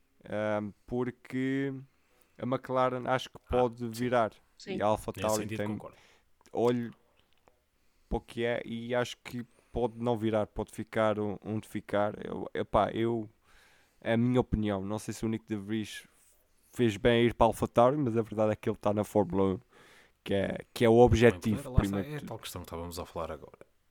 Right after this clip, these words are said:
Speaker 2: Quer dizer, metem dois pilotos que não conseguem ver para fora do carro, depois dá nisto.
Speaker 3: Então, pois, o, o De Vries também é pequeno. Coitado. Pois.
Speaker 1: Sim, o De Vries é muito, confirmo pessoalmente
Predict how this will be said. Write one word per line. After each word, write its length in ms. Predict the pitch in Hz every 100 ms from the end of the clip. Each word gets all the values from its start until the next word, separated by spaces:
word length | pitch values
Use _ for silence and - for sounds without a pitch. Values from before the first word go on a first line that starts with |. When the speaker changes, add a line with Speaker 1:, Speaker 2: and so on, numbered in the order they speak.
| _ -
Speaker 2:
Quer 80 |
dizer, 200 | 110 87 -
metem 320 | 98 101 110 107
dois 200 | 135 139
pilotos 380 | 123 95 92
que 100 | - 120
não 80 |
conseguem 360 | 117 110 107 101
ver 140 | 92 87
para 140 | 90
fora 200 | - 101
do 80 | 98
carro, 280 | - 135 139
depois 200 | _ 151
dá 100 | 147
nisto. 280 | 160 190 - _ _ _ _ _ _ _ _ _ _ _ _ - 330 _ -
Speaker 3:
Então, 320 | 247 226 202 -
pois, 280 | 427 392 196
o, 340 | 175 - - - _
o 60 | 226
De 100 | 214
Vries 160 | 196 202
também 260 | - 208 202
é 60 |
pequeno. 540 | 220 - - 427 202 190 _ _ _ _ _ _ _ _ _ _ _
Coitado. 300 | 233 - - _ _ _
Pois. 140 | - - -
Speaker 1:
Sim, 280 | 110 101 101 _ -
o 60 |
De 80 | 101
Vries 240 | 101 110 113
é 60 |
muito, 380 | 113 120 139 - - - - _
confirmo 680 | 143 156 - 170 202 190 165
pessoalmente 840 | 160 151 143 123 123 - - -